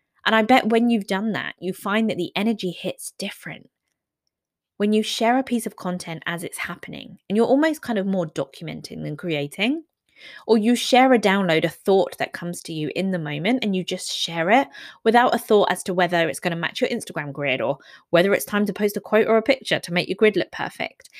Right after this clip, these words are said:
When you release that and instead you allow yourself to just kind of download your ideas and h-, allow them to funnel through to your content as and when you choose, yes, you're a little bit more inconsistent,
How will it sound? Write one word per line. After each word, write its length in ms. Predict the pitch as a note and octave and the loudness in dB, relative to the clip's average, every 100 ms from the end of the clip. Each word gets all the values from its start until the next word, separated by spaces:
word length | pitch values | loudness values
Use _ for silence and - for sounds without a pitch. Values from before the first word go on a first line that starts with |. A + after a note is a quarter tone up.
| - - | -20 -8
When 200 | A3+ C4 | 2 6
you 120 | D4+ C4 | 6 6
release 540 | G#3 F3+ A3 E4 - | 4 4 2 2 -2
that 220 | - A2 - | -6 -6 -4
and 100 | F#3+ | -4
instead 420 | G3 G3 A#3+ A#3+ | -4 -2 -2 0
you 120 | A3+ | 0
allow 280 | G3 F3+ G#3+ | 2 2 2
yourself 480 | A#3+ D3+ - - - | 2 0 -4 -8 -10
to 100 | - | -12
just 360 | - F#3 - - | -8 -10 -10 -10
kind 220 | - G#3 | -4 -2
of 140 | G#3+ - _ _ _ _ | -2 -8 _ _ _ _
download 540 | A#3+ A3 F3+ G#3 A3 G3 | 2 2 2 2 2 0
your 100 | - | -2
ideas 500 | E3 D#3+ G#3 F3+ F3 | -2 0 2 2 0
and 120 | F3 | -8
h-, 220 | - - - | -10 -14 -6
allow 300 | F3+ F3+ A3+ | -2 2 2
them 140 | C4+ A3+ | 2 -2
to 100 | F#3+ | -6
funnel 340 | - F#3 D#3+ | -6 -6 -6
through 600 | - - A3+ G3+ D#3+ F3 _ _ _ _ | -10 -4 2 2 0 -6 _ _ _ _
to 200 | - B3+ C4 | -2 2 4
your 180 | G#3+ F3+ | 4 2
content 580 | - G3+ G3 D#3+ D3+ - | -2 -4 -4 -8 -10 -4
as 200 | F#3+ F#3+ | -2 -2
and 120 | F#3 | -4
when 160 | E3+ D#3 | -4 -4
you 120 | D3+ | -6
choose, 720 | D3 - D3+ A3 F4 - - - _ _ _ _ _ _ | -6 -6 -2 0 0 -4 -12 -16 _ _ _ _ _ _
yes, 440 | G3+ A#3 D4+ - G#3+ | 2 4 4 -2 0
you're 100 | F#3 | 4
a 40 | |
little 200 | F3 E3 | 6 4
bit 180 | D#3+ - | 0 -2
more 240 | E3 - | -4 -4
inconsistent, 920 | E3 D#3 - C#3+ - D4+ - D3 C#3+ | -4 -6 -10 -8 -8 -8 -6 -8 -8